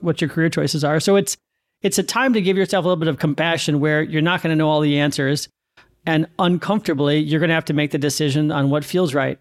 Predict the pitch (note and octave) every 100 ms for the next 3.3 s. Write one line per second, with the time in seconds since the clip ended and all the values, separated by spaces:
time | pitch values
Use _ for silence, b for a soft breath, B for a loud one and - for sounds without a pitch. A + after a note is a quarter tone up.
0 | _ _ _ _ _ - D#3+ E3 D3 -
1 | F3+ E3+ D#3+ D3 D#3+ D3+ - C3+ - C#3+
2 | C#3+ B2+ C#3+ B2+ C#3 - D3 B2+ B2+ A#2+
3 | B2+ B2